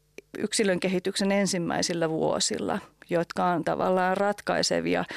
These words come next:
perusluottamuksen tai sen puutteen synnyssä ja myöskin siinä, että miten alttiita me ollaan sitten aikuisissa asenteissamme ja arvoissa sitten ja reagointitavoissamme niin olemaan al-,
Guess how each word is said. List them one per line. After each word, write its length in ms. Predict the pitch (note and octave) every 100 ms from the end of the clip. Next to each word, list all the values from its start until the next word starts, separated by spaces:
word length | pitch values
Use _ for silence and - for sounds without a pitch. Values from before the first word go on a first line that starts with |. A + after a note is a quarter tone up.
| - - - -
perusluottamuksen 1200 | F#3 F3 E3+ - E3 - F#3 E3+ F#3 - E3 F3+ - - - -
tai 220 | E3 D#3+ -
sen 280 | - E3+ E3
puutteen 540 | F#3+ F#3+ F#3 - D#3+ E3+
synnyssä 680 | F3+ E3 E3+ F#3 - - F3 - - - - -
ja 180 | E2+ - - -
myöskin 440 | F3 - - E3+
siinä, 440 | F3 F3 F3 - -
että 200 | - E3
miten 320 | E3 E3 E3+
alttiita 500 | D#3+ - - F#3+ F3+
me 160 | F3+
ollaan 400 | F3 - - -
sitten 420 | F#3 F#3 - F3 E3 - - -
aikuisissa 640 | F3+ F#3 F#3 F3 F3+ - -
asenteissamme 960 | F#3+ G#3 G#3 G#3 G3+ G3+ - G3+ G3+
ja 140 | F#3+ F#3+
arvoissa 480 | G3 G3 G#3 -
sitten 500 | G3+ F#3 - G3+ F#3+ F3+
ja 100 | F3+
reagointitavoissamme 1160 | F3+ E3+ F3+ F3 - E3+ E3+ F3 - - F3+
niin 160 | - - - - - - - -
olemaan 400 | F3+ D#3+ D#3 D#3+
al-, 140 | E3